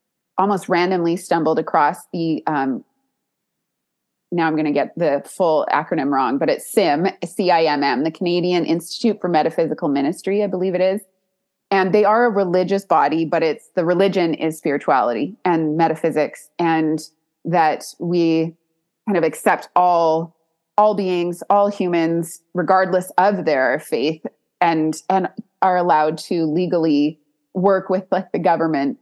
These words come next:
body to recognize them as married people. And in order to go through the program, I had to go through a Course in Miracles. That was, like, our, our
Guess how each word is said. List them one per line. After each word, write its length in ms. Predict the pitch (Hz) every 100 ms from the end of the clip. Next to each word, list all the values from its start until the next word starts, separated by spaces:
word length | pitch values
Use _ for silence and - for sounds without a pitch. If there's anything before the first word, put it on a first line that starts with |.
| 160
body 400 | 143 143 131 123
to 640 | - 170 151 143 135 180
recognize 560 | 185 170 165 160 139 135
them 160 | 139 139
as 160 | 180
married 420 | 147 135 135 131 -
people. 480 | - 226 370 415 - _ _ _ _ -
And 140 | 202
in 120 | 196
order 280 | - 208 208
to 100 | 196
go 160 | 185 165
through 260 | - 269
the 100 | 269
program, 720 | 202 175 151 135 127 113 233 - _ _ _ _
I 80 | 196
had 220 | 202 185
to 80 | 185
go 160 | 175 175
through 360 | 170 190 175 160
a 160 | 156
Course 320 | 156 - 185 180
in 100 | 160
Miracles. 560 | 147 143 - 101 - - _
That 120 | 180 165
was, 160 | 170
like, 200 | 170 160
our, 240 | 147 139 -
our 320 | 151 143 139